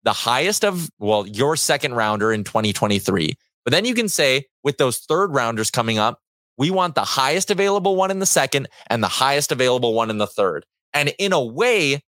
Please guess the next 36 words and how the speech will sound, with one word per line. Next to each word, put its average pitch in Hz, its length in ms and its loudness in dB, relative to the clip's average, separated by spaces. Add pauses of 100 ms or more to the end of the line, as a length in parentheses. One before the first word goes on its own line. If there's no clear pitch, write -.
'cause 127 120 0
again, 110 340 2
Arizona's 170 480 2
second 156 240 0
rounder 131 260 0
this 131 220 0
year 143 140 2
is 127 180 2
high. 117 420 0
And 113 140 0
in 117 80 2
a 113 80 2
deep 135 240 -2
draft, 135 320 -2
it's 131 160 -8
almost 180 320 0
like 185 120 0
a 175 60 2
pseudo 151 460 2
first 127 280 -2
rounder. 123 400 0 (440)
Next 190 400 -2
year, 113 260 2 (200)
between 127 240 2 (120)
Arizona 151 680 2 (260)
and 120 140 0
Montreal, 117 720 0 (220)
one 156 260 0
of 294 80 -2
those 277 200 0
is 214 120 -4
probably 190 400 0
gonna 185 180 0
be 175 120 0
pretty 170 300 2
high. 131 440 0